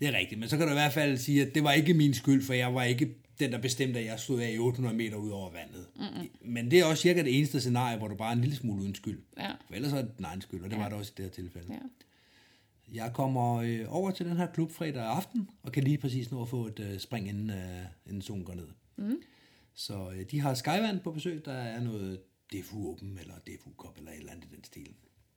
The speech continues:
Speaker 1: Så, øh, Skyvand, den er fyldt op, men hvis jeg vil have et, øh, lift, så kan jeg komme med i deres hundrede toogfirser.
Speaker 2: Ja.
Speaker 1: Den står lige herovre, og så kan jeg komme afsted om ti minutter, hvis jeg vil det. Og det tænker jeg, det er, det er fint. Lad mig da bare lige få en gang luft her til aften, sådan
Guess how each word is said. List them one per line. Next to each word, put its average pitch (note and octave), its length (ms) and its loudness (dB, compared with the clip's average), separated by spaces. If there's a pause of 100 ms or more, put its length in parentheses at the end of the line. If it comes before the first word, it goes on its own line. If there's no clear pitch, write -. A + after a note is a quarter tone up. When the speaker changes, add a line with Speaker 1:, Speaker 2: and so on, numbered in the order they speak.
(1000)
Speaker 1:
Så, F#2+ 280 -6
øh, F#2 160 -4
Skyvand, D3 460 2
den D3 140 4
er D3 120 4
fyldt D3+ 200 0
op, B2 200 0
men B2+ 120 0
hvis A#2 120 -2
jeg A#2+ 80 2
vil B2+ 80 4
have G3 100 6
et, G3 160 -6 (240)
øh, G#2 80 -6
lift, A3 180 2
så A3 80 -4
kan G3 160 -2
jeg D#3+ 120 -2
komme C#3+ 200 -2
med C#3 140 0
i C3 200 -2
deres A#2+ 220 -2
hundrede B2 220 0
toogfirser. G2+ 380 -8 (260)
Speaker 2:
Ja. G#3+ 80 -6 (400)
Speaker 1:
Den D#3 100 -6
står A#2+ 220 -6
lige G#2 140 -4
herovre, E3 420 -2
og C3+ 340 -6
så D3+ 100 -12
kan C#3+ 100 -2
jeg A#2+ 100 -2
komme G#2 140 -4
afsted A2 220 -8
om G2 120 -6
ti - 140 -12
minutter, D#2+ 220 -16
hvis F#2 140 -18
jeg - 60 -16
vil E2+ 80 -16
det. F2+ 160 -18
Og - 60 -20
det - 120 -8
tænker - 180 -10
jeg, - 100 -18
det A#2 100 -6
er, G2+ 40 -2 (120)
det G3+ 60 4
er F#3+ 40 2
fint. - 360 -2 (560)
Lad C#3+ 100 -4
mig C#3 100 0
da B2+ 60 0
bare C#3+ 240 0
lige B2+ 360 2
få - 180 -2
en B2+ 100 0
gang G#2 180 -4
luft A2 240 -8
her A2+ 140 -6
til - 100 -10
aften, G2 360 -10
sådan G2 260 -10